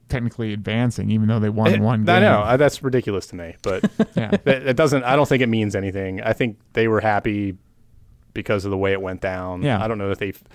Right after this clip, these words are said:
Speaker 2: like, Max Scherzer would say, like, "Oh, the monkey's off our back now." Like, they, they won one game.
Speaker 1: Right. Well, and it'll be interesting to see 'cause they'll,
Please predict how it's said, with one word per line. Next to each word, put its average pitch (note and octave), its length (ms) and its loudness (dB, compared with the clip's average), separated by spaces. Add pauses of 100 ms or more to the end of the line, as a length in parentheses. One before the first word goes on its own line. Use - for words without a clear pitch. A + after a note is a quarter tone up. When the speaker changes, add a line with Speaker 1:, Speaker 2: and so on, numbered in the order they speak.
(220)
Speaker 2:
like, F#2+ 100 -2
Max G2+ 360 -2
Scherzer F#2+ 340 -2
would F2+ 140 -8
say, F#2+ 180 -4
like, F2+ 180 -6
"Oh, F3 200 -2
the D3+ 80 0
monkey's C3+ 320 -2
off A2+ 200 0
our A2+ 100 0
back G#2+ 300 0
now." F#2+ 180 -6
Like, B2 140 -4
they, D3 140 0
they C#3+ 220 0
won F3+ 220 6
one E3+ 200 6
game. D#3 260 2 (100)
Speaker 1:
Right. A2 200 -4 (380)
Well, D#3 340 4
and D3 120 2
it'll D#3 160 2
be D3+ 120 2
interesting C3+ 320 -2
to B2 60 -2
see C3+ 380 2
'cause B2 240 2
they'll, A#2+ 360 0